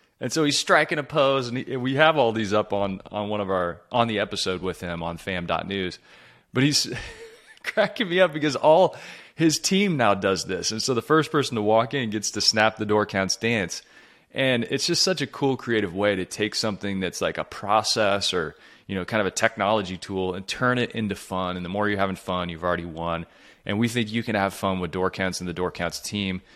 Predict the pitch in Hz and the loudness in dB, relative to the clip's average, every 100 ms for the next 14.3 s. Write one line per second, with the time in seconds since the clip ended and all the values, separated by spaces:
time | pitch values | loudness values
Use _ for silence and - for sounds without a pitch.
0 | _ - 98 101 98 - 117 98 90 92 | _ -6 -2 4 4 4 0 0 0 -2
1 | 92 92 90 90 80 92 - - - 113 | -2 -2 0 -2 -2 -6 -8 -10 -10 -10
2 | 104 - - - 185 175 110 95 - 90 | -12 -14 -14 2 8 8 6 0 0 0
3 | 85 90 90 95 101 98 92 87 98 92 | 0 -4 -2 0 0 0 -2 -4 -4 -2
4 | 98 92 87 82 92 87 85 82 85 82 | 2 4 4 2 -4 -4 -2 -4 -4 -4
5 | 85 82 87 - - - - 98 117 107 | -4 -4 -6 -12 -20 -20 -8 0 4 4
6 | 113 117 107 110 110 113 104 - 95 85 | 6 4 4 4 4 2 0 0 0 0
7 | - 98 92 90 - _ - 120 120 107 | -2 0 0 -2 -8 _ 2 4 6 6
8 | 107 - 98 92 95 - 95 85 92 87 | 2 4 2 2 0 0 -2 0 -2 -2
9 | 101 98 107 104 92 95 107 113 113 104 | -4 0 2 4 4 2 2 2 0 2
10 | 98 90 92 98 - - 113 120 - 104 | 2 2 0 -6 -14 0 2 2 2 4
11 | 90 87 90 104 92 98 82 98 98 107 | 6 4 4 0 -4 -4 -2 2 2 2
12 | - - _ _ - 95 104 - 110 104 | -2 -10 _ _ -6 2 2 2 -2 -2
13 | 101 107 104 101 98 95 85 90 92 90 | 0 2 2 2 0 0 -4 -4 -2 -2
14 | 85 82 | -2 -2